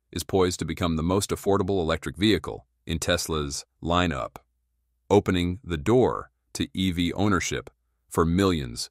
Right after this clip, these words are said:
of consumers. Thanks to its minimalist design and the use of GigaPress two point zero, a groundbreaking die casting technology, Tesla can produce Model two at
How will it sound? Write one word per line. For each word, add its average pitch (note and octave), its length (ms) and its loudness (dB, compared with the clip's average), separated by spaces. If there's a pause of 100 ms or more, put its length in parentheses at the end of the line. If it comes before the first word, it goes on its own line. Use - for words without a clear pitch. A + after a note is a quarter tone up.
(120)
of C#2 140 -6
consumers. D2 680 -6 (1300)
Thanks B2 340 2
to G#2 140 2
its F2 100 0
minimalist F#2 560 2
design E2+ 500 0
and E2+ 160 -4
the D#2 80 -2
use F#2 300 0
of C#2+ 140 -6
GigaPress E2+ 580 0
two G2+ 180 0
point E2 300 -2
zero, E2+ 460 0 (240)
a E2+ 80 -4
groundbreaking F2 760 2
die F2 260 4
casting D#2+ 460 -2
technology, F2 680 -2 (360)
Tesla A#2 440 2
can D#2 180 -4
produce F2 380 0
Model E2 340 2
two F2 460 0
at D2+ 180 -6